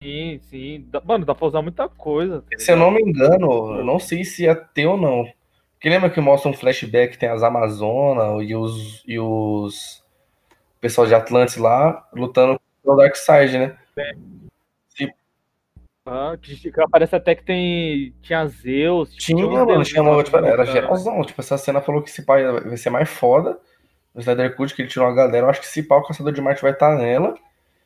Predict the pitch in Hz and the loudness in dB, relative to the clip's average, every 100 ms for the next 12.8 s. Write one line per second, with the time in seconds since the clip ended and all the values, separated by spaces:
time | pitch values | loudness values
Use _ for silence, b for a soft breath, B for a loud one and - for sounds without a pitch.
0 | _ - 123 131 139 143 165 131 147 156 | _ -8 2 2 4 4 4 2 2 2
1 | 170 180 180 170 175 214 196 - 139 131 | 4 6 6 4 2 0 -2 -4 -4 -4
2 | 135 - 151 147 156 - 156 127 - _ | -4 -4 -4 -4 -4 -2 2 2 -2 _
3 | _ _ - 165 160 - 165 175 - 190 | _ _ -8 -8 -10 -2 0 0 -2 -2
4 | 180 175 185 190 202 202 - - 214 208 | 0 2 0 0 0 0 -4 -4 -2 2
5 | 226 185 139 - 165 160 165 185 180 202 | 2 2 -2 -4 -4 -2 -2 -2 -2 0
6 | 214 180 - 165 156 208 214 214 220 208 | 0 -2 -6 -4 2 4 4 4 2 2
7 | - 185 180 160 165 165 160 170 175 165 | 4 6 8 6 2 2 4 4 2 2
8 | 175 196 202 175 185 269 - - 202 214 | 2 0 0 0 0 -4 -8 -2 2 4
9 | 208 214 226 330 359 - 151 143 - 143 | 2 2 0 2 0 2 -2 -2 -2 0
10 | 147 151 151 - 156 147 143 131 147 139 | 2 0 -2 0 0 -2 -8 -8 -8 -10
11 | - 120 135 139 131 123 127 131 123 110 | -2 0 2 2 0 0 -2 0 2 2
12 | 123 135 113 123 - 123 110 110 | 2 0 0 -6 -14 -8 -4 -6